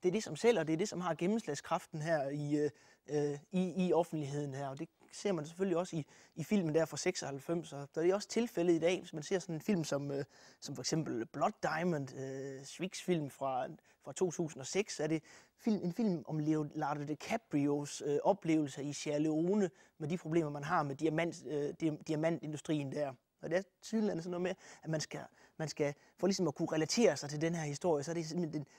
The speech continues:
den hvide mand, den, i det tilfælde Di-, DiCaprios kærlighedshistorie her, som er, som er den, der ligesom trænger, der skal trænge igennem og, og kan, på en eller anden måde kan gribe os og forføre os til at, til at, til at interessere os for, hvad der sker. Det er i hvert fald et, et tilfælde også, som vi kan se, der gør sig gældende også hos de her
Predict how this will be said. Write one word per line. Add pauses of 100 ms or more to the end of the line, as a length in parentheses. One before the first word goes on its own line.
(120)
den
hvide
mand,
den,
i
det
tilfælde (100)
Di-,
DiCaprios
kærlighedshistorie
her,
som
er, (200)
som
er
den,
der
ligesom
trænger, (140)
der
skal
trænge
igennem
og, (220)
og
kan,
på
en
eller
anden
måde
kan
gribe
os
og
forføre
os
til
at, (320)
til
at,
til
at
interessere
os
for,
hvad
der
sker. (1200)
Det
er
i
hvert
fald
et, (260)
et
tilfælde
også,
som
vi
kan
se,
der
gør
sig
gældende
også
hos
de
her